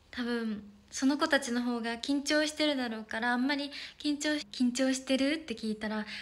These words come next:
「全然緊張してない」って言ってて、びっくりしました。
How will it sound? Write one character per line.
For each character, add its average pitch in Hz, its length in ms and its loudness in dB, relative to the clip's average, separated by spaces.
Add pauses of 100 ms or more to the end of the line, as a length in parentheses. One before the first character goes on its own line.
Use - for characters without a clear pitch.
「全 349 220 0
然 370 160 4
緊 359 180 -2
張 359 200 2
し 381 100 -8
て 370 100 0
な 359 220 0
い」 247 100 -4
っ - 0 -
て - 240 -8 (120)
言 254 100 2
っ - 20 -4
て 262 140 0
て、 208 360 -4 (360)
び 233 100 -4
っ 226 100 -12
く 277 140 0
り 240 80 -2
し 226 100 -6
ま 202 140 -2
し 202 80 -6
た。 202 180 -10